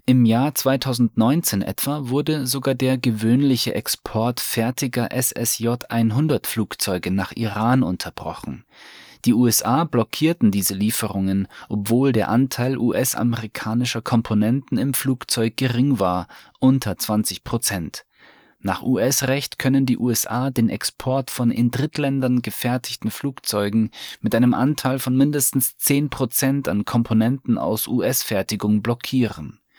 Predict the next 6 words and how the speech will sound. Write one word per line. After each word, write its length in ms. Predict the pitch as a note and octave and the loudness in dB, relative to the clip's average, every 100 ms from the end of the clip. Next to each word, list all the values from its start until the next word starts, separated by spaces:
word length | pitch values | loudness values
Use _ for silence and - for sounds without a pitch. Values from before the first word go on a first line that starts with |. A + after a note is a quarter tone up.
| - - - - - | -20 -18 -18 -20 -4
Moskaus 600 | - C#3 - - A#2+ C3 | 4 4 4 0 2 2
Exportambitionen 1500 | - A2+ - - C#3 E3 - A#2 A#2 G#2+ - A#2+ A#2 B2+ B2 A#2 | 0 -2 -4 -2 0 0 2 2 2 0 -2 0 2 4 4 2
wurden 220 | B2 A#2 | 2 2
damals 480 | G#2+ A#2+ C#3 B2+ - | 0 0 0 -2 -4
also 300 | G#2 A2 A#2 | -4 -4 -2
im 260 | C3 D3 | -2 -2